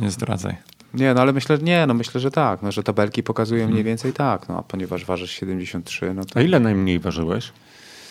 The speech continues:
Speaker 2: Y, o,
Speaker 3: No nie za
Speaker 2: y,
Speaker 3: młodu,
Speaker 2: nie,
Speaker 3: powiedzmy,
Speaker 2: nie,
Speaker 3: tylko
Speaker 2: nie,
Speaker 3: takim
Speaker 2: no,
Speaker 3: już tam
Speaker 2: za,
Speaker 3: w okolicach
Speaker 2: za życia
Speaker 3: czterdziestu.
Speaker 2: dorosłego to sześćdziesiąt, sześćdziesiąt dziewięć.
Speaker 3: Sześćdziesiąt dziewięć, to
Speaker 2: Mhm.
Speaker 3: spora różnica.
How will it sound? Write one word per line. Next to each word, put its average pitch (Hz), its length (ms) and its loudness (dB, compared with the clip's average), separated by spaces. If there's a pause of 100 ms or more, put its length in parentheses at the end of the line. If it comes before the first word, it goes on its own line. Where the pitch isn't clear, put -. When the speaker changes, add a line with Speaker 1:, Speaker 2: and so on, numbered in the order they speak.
(1200)
Speaker 2:
Y, 101 340 -2
o, 101 60 -2 (300)
Speaker 3:
No 160 100 6
nie 185 200 8
za 156 100 8
Speaker 2:
y, - 20 10
Speaker 3:
młodu, 165 320 6
Speaker 2:
nie, - 80 0
Speaker 3:
powiedzmy, 110 360 2
Speaker 2:
nie, 143 60 4
Speaker 3:
tylko 127 200 4
Speaker 2:
nie, 110 80 2
Speaker 3:
takim 123 160 4
Speaker 2:
no, 127 60 2
Speaker 3:
już 120 140 0
tam 120 260 4
Speaker 2:
za, 120 60 0
Speaker 3:
w 120 80 0
okolicach 127 380 2
Speaker 2:
za 127 80 4
życia 131 160 4
Speaker 3:
czterdziestu. 123 220 6
Speaker 2:
dorosłego 123 460 2
to 120 100 -8
sześćdziesiąt, 104 680 -6 (100)
sześćdziesiąt 98 440 -4
dziewięć. 90 520 -8
Speaker 3:
Sześćdziesiąt 98 540 -6
dziewięć, 107 180 -2
to 104 60 -6
Speaker 2:
Mhm. 104 100 0
Speaker 3:
spora 120 320 4
różnica. 95 520 -6